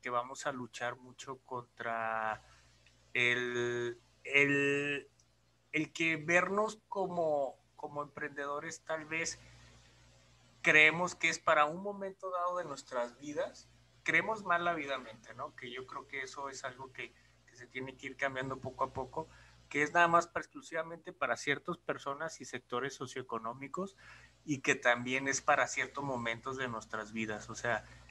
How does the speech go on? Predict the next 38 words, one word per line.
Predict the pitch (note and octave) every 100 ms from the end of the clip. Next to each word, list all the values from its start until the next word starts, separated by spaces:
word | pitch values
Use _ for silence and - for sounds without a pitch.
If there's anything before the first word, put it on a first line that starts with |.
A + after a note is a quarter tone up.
| -
el | A#2
emprendedor | A#2+ - A#2+ B2 B2 C#3 -
pu-, | - -
debe | C#3+ D3+
darse | C#3+ C#3 - D#3
cuenta | D3 C3+ C#3+ D3
de | C3+
que, | - A#2+ A2+ A2+ A2 A2 _ _ _ _ _ _ -
que | -
cualquier | B2+ C3 B2+ D3
momento | D#3 D#3 D#3 D#3
de | D3
su | B2
vida | C3 C3 C#3
es | C3+ C3+
bueno | C3 C3
para | - A#2+
emprender. | A2 A2+ A2 G#2 - - - - - _ _ _ _ _ _
Y | B2 A#2+
es | A#2
algo | A#2+ A#2 B2 -
con | A#2
lo | A2+
cual | - A2+
estamos | A#2 - A#2 A#2+
tratando | - B2 A2+ A2+ A#2+
de | A#2+
apoyar | A2 A2+ A2 A2+
ahí | A#2 A#2
a | A#2
través | A2+ A2 G#2+
de | A#2
varios | A#2 A#2 A#2+
programas | - C3+ A#2+ A#2+ A#2+ A#2+
de | A#2+
capacitación | A#2 - A2 A#2 - A2+ - A#2+
y |
acompañamiento. | B2+ - C3 C3 C3 B2+ C3+ C3 C3+ D#3